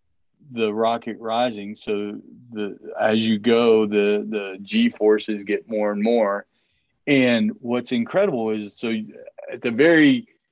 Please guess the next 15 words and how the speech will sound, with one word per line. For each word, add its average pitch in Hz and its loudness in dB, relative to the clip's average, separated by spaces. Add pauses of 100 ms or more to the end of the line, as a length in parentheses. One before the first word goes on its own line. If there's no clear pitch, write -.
(340)
last 131 0
part 127 -4
of, 117 -14 (720)
from 113 -8
leaving 127 0
Earth 123 -2 (120)
to 117 -8
going 113 -2 (140)
to 110 -10
space, 117 2
they 107 0
show 117 0
the, 107 0 (320)
the 110 -4
spaceship 120 0